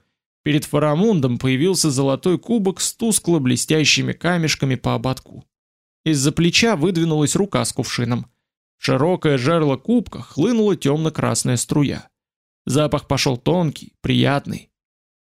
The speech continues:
Тревор сказал бодро: "С возвращением, Рекс!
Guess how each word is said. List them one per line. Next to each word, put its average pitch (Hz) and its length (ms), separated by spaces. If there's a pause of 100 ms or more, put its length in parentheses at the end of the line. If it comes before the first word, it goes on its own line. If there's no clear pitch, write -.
(160)
Тревор 233 280
сказал 220 380
бодро: 185 440 (600)
"С - 80
возвращением, 214 800
Рекс! 208 440